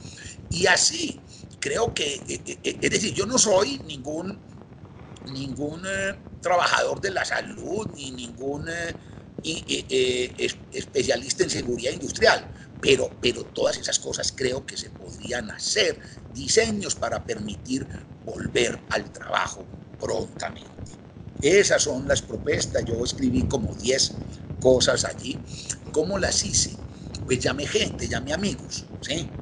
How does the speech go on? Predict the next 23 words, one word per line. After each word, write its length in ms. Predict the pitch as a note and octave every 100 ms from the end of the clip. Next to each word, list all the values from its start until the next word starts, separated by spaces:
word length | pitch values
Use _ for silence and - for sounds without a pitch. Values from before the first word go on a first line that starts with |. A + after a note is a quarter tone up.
| - - - -
A 100 | G#2
que, 400 | - - A2 A2+ A2+
a, 240 | G#2+ -
a 80 | A#2
preguntarles, 580 | B2 A2+ - F3 F3 B2
¿vos 160 | B2+ -
cómo 240 | E3+ -
harías? 320 | D3+ G3 A2+
De, 100 | C3+ - - -
que 100 | C3+
están 300 | - D#3+ F#3+
en 120 | F#3
distintos 580 | - - - D#3+ - -
sectores, 640 | - - G3+ E3+ - - -
¿sí? 200 | - C#3+ - - - -
Que 80 | A#2
están 340 | - - F3+
en 120 | F3+ -
distintos 540 | - - C3 - D#3+
sectores 680 | B2+ - C3+ E3+ F3 D#3 -
y, 220 | A2+ G#2+
y, 220 | A#2 A2 -
y, 240 | A2 G#2+